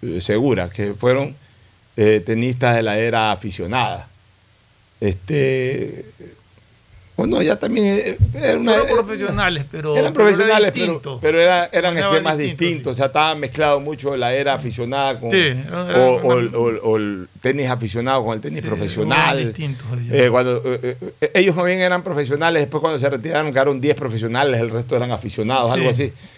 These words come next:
Speaker 1: Para mí esa es la era antigua del tenis. En la era moderna,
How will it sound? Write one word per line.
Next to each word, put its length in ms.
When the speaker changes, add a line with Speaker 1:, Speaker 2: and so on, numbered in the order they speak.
Speaker 1:
Para 180
mí 100
esa 140
es 40
la 100
era 180
antigua 400
del 120
tenis. 200
En 120
la 120
era 180
moderna, 540